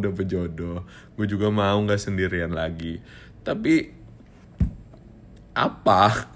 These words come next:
<laughs> Gue sampai sekarang bener-bener gak ada orang yang mau jadi target gue. Gue juga bingung siapa target gue.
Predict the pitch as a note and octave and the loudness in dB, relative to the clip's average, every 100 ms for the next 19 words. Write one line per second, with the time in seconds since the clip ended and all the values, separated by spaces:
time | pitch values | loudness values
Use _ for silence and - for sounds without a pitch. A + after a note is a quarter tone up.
0 | - - - - - F3 F3 F3+ D#3 - | -16 -16 -16 -16 -2 6 8 10 6 6
1 | A2+ A2+ C3+ A#3+ - - - D#4 D4+ - | 6 6 4 2 -4 -8 -6 -4 -6 -8
2 | - - - - - C3 C#3 C3+ A2 E3+ | -18 -20 -18 -14 0 6 8 8 8 8
3 | C#3 B2 B2 A2+ A#2 A#2 A2+ A2 G#2 A2 | 10 10 10 10 10 8 6 4 4 4
4 | G#2+ A2 G#2+ A2 G#2+ G#2+ G#2 G2+ G#2 G#2 | 6 6 6 4 4 4 4 4 0 0
5 | A2+ E3+ G#2+ F#2+ G#2+ A#2+ D#3 B2+ A2+ B2+ | 0 6 6 6 4 0 0 0 0 2
6 | G#2+ A2 F3 - - A#2 F#2+ F2 E2 - | 0 0 -6 -6 -8 -4 -4 -2 -6 -6
7 | F#2 E2 D#2+ F#2+ | -4 -4 -4 -10